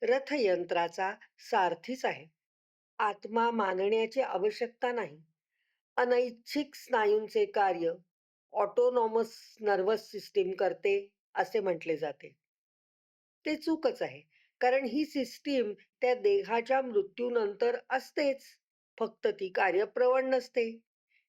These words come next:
तिला आत्माच कार्यप्रवण करतो, म्हणून ही कार्ये होतात. या कार्यामध्ये निरनिराळी इंद्रिये, अवयव, धातू, स्नायू, सांधे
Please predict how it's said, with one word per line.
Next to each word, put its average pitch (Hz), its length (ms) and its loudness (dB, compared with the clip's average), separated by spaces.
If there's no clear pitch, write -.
तिला 247 220 0
आत्माच 226 880 -2
कार्यप्रवण 247 720 0
करतो, 196 640 -2
म्हणून 247 340 0
ही 311 160 2
कार्ये 208 400 0
होतात. 220 420 -4
या 233 220 0
कार्यामध्ये 190 880 0
निरनिराळी 233 680 0
इंद्रिये, 190 840 -6
अवयव, 196 640 2
धातू, 185 640 -2
स्नायू, 240 840 -2
सांधे 202 880 -2